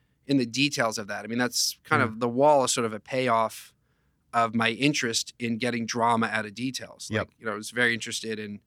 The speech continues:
Speaker 2: The minutia, the,
Speaker 1: like,
Speaker 2: the
Speaker 1: the batteries, w-, do they run out on these suits?
Speaker 2: Yeah,
Speaker 1: I
Speaker 2: yeah,
Speaker 1: mean, they
Speaker 2: yeah.
Speaker 1: must have batteries.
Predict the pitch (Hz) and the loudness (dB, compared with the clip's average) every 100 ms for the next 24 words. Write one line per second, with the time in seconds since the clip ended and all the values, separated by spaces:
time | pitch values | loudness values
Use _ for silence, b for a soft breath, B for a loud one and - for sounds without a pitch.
0 | _ _ _ - 95 95 92 - 92 98 | _ _ _ -8 -4 -2 -4 -6 -8 -10
1 | - 95 92 202 180 - 139 143 151 160 | -8 -8 0 4 4 4 -2 2 4 4
2 | 131 117 - 127 123 131 127 127 143 185 | 2 -2 -8 -12 -2 0 2 4 6 6
3 | 233 127 113 110 - 95 104 104 101 120 | 6 2 0 -2 -2 -2 0 2 2 4
4 | 139 113 175 175 131 107 131 185 117 107 | 6 6 6 4 -2 0 2 4 2 -2
5 | 160 - | -8 -10